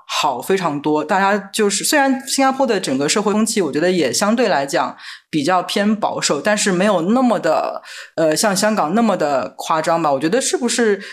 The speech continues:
其实新加坡的人口密度可能比香港要好一点，而因为香港有很多的山地，所以它其实很多的地方是保留的，并没有被开发，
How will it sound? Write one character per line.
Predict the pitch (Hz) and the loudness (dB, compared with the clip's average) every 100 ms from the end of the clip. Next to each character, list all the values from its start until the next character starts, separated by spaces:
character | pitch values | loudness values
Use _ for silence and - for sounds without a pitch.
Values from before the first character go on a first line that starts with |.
| - | -6
其 | - 196 | 0 0
实 | 202 | 2
新 | 202 214 | 2 2
加 | 214 | 2
坡 | 208 214 214 | 0 0 0
的 | 170 151 | 2 2
人 | 143 156 | 0 0
口 | 202 165 | 0 0
密 | 190 208 | 0 0
度 | 175 | -2
可 | - 131 | -2 -2
能 | 139 175 | 0 0
比 | 165 | -2
香 | 127 202 | 0 0
港 | 190 160 139 - - - | 0 -2 -6 -16 -20 -2
要 | 185 170 | 0 0
好 | 165 - 113 | 0 -4 -4
一 | 180 | -6
点， | 208 180 - - - - | -4 -2 -2 -6 -16 -8
而 | - 165 - | -2 -2 0
因 | 196 214 | 0 2
为 | |
香 | 208 240 | 2 2
港 | 226 | 2
有 | 160 | 0
很 | - 127 | 0 0
多 | 156 | 0
的 | 175 | 0
山 | - 208 226 | 0 2 2
地， | 233 196 | 0 -2
所 | - 175 | 0 -2
以 | |
它 | 170 190 | 0 -2
其 | 185 185 | 0 0
实 | 190 165 156 160 - - | 0 2 0 0 -8 -8
很 | - 143 | -2 0
多 | 170 | 2
的 | 185 175 160 | 2 2 2
地 | 151 - 190 | 0 -2 0
方 | 190 196 | 0 0
是 | 202 | 0
保 | 190 151 | 0 -2
留 | 123 131 | -2 -2
的， | 139 | 0
并 | - 202 | 0 0
没 | 175 | 0
有 | 151 | 0
被 | 160 | -2
开 | 151 - 170 | -2 -2 -2
发， | - 175 185 | 0 0 0